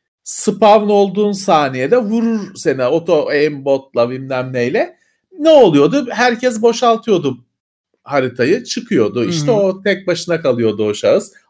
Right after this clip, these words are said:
Speaker 1: Admin falan da yoksa maçta şeyde. Boşaltıyorduk şeyi. O kadar deneyimimiz oluyordu.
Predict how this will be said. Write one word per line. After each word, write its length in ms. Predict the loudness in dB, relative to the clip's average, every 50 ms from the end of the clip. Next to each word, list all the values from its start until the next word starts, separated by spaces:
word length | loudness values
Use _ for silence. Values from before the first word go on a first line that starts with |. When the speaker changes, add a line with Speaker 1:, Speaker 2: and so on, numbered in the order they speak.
| _
Speaker 1:
Admin 500 | 2 2 2 2 0 -6 -4 -4 -4 -4
falan 380 | -2 0 2 2 2 2 2 0
da 80 | 0
yoksa 400 | 2 2 2 0 -2 -4 -4 -4
maçta 500 | -2 -2 -4 -6 -8 -12 -8 _ -4 -4
şeyde. 480 | -4 -4 -4 -4 -2 -2 -4 -6 -6 _ _ _ _ _ _ _ _ _ _ _ _ _ _ _ 0
Boşaltıyorduk 840 | 2 2 2 4 2 2 2 2 0 0 0 0 0 -2 -8 -10 -12 _ _
şeyi. 340 | -18 -10 -6 -4 -4 -4 -4 -6 -6 -2 -2 -2
O 40 | 0
kadar 360 | 0 0 2 2 2 2 2
deneyimimiz 580 | 0 -2 -2 0 -2 -2 -4 -6 -10 -12 -10 -8
oluyordu. 500 | -8 -6 -4 -4 -4 -4 -6 -10 -10 _